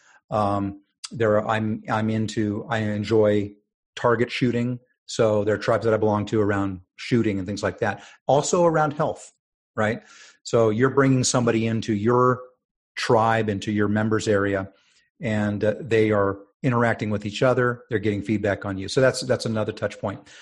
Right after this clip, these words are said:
Um, another one,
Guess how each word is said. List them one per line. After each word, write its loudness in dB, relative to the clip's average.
Um, 0
another 6
one, 0